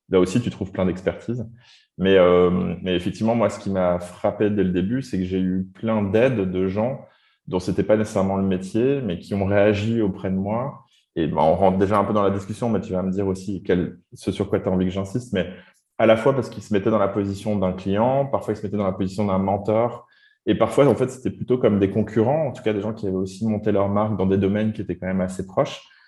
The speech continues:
mais qui étaient prêts quand même à donner un coup de main parce qu'en fait, c'est un écosystème ouvert sur, dans lequel, euh, chacun, euh, s'aide, euh, se, se donne du soutien, et cetera. Donc, complètement une autre approche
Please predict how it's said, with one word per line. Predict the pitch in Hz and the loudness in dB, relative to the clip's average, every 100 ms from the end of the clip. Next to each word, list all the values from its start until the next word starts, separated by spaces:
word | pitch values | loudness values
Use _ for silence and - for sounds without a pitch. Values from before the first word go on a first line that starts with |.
| _ _ | _ _
mais | 113 120 | 2 4
qui | 117 | 4
étaient | 113 | 2
prêts | - 139 131 | 2 0 4
quand | 123 | 4
même | 123 143 | 4 4
à | 107 | 2
donner | 107 | 0
un | 101 | -2
coup | 101 104 | -4 -4
de | |
main | 101 139 143 | -2 -2 -2
parce | 98 | -4
qu'en | - 101 | -4 -2
fait, | 120 - | -2 -2
c'est | - | 0
un | 110 | 2
écosystème | 95 95 92 87 107 95 | 2 -2 -6 -2 0 2
ouvert | 92 101 120 - | 4 4 4 0
sur, | 82 80 | -4 -2
dans | 69 87 | 0 0
lequel, | 85 104 104 | 2 0 2
euh, | 82 | 0
chacun, | - 92 107 110 98 | -4 -6 -4 -2 -2
euh, | 87 - _ _ _ | -4 -10 _ _ _
s'aide, | - 107 110 117 | -2 4 4 4
euh, | 92 90 | 2 0
se, | 90 - 90 87 | -2 -2 0 2
se | 87 92 | 0 0
donne | 92 104 | 2 2
du | 95 | 0
soutien, | 98 95 - 113 | -4 -10 -4 -4
et | 110 | -2
cetera. | 95 104 127 | 0 2 2
Donc, | 104 95 - | 0 -4 -8
complètement | - 120 120 131 | -2 0 0 -2
une | 120 120 | -2 -2
autre | 120 | -2
approche | 113 - 123 139 - | -6 -4 -4 -6 -10